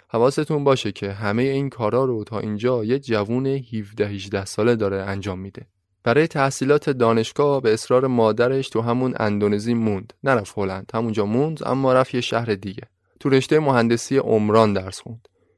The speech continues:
وقتی دانشجو بود، پلیس چوکرو رو دستگیر کرد، یعنی پدرزن سوکارنو رو، به جرم اینکه چوکرو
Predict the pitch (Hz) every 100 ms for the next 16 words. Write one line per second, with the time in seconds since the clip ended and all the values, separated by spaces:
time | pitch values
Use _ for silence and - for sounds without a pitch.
0 | _ 147 143 147 131 123 123 - 127 120
1 | 127 143 147 - 123 - 110 127 135 -
2 | - 113 107 - 131 135 117 - - 110
3 | 95 - 127 - _ - 110 101 104 98
4 | 95 104 104 - 98 95 92 95 - _
5 | _ - 117 131 143 139 131 113 - 113
6 | - 139 151